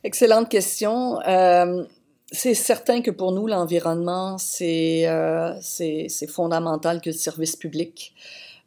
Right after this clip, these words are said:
euh, offre une information, euh, riche et en profondeur. On a fait, par exemple, une émission, euh,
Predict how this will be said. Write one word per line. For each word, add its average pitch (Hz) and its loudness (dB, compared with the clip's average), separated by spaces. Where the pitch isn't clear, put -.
euh, 151 -2
offre 170 2
une 156 -2
information, 151 -4
euh, 165 -2
riche 180 -2
et 156 4
en 151 0
profondeur. 147 -2
On 165 2
a 160 4
fait, 170 2
par 156 2
exemple, 170 -2
une 156 0
émission, 170 -2
euh, 151 -2